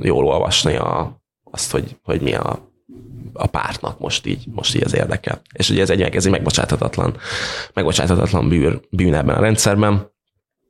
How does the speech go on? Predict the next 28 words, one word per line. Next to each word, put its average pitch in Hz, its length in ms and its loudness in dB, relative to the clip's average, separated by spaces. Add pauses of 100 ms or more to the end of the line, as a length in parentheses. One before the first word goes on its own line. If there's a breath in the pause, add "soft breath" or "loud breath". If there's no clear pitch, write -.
Nagyon-nagyon-nagyon 95 840 4
csúnyán, 69 600 2 (140)
ö, - 240 -2
lyukra 95 280 2
futott - 440 -2
azzal, 76 340 0
hogy 76 420 -2 (300 loud breath)
miután 78 640 0 (360 loud breath)
ugye 57 400 0 (120)
Duró 87 320 4
Dóra 78 580 2 (260)
kirakta, 78 680 0
mm, 80 440 -2
a - 60 -4
Facebookra, 92 500 0
vagy 101 140 0
csak - 140 -4
csinált - 300 0
egy 78 80 0
kis - 140 -2
publicitást - 600 0
ennek - 200 0
az - 80 -2
egész - 240 -2
kiállításnak, 92 720 0
utána 71 340 -2
ő 50 120 2
ezt, - 340 -2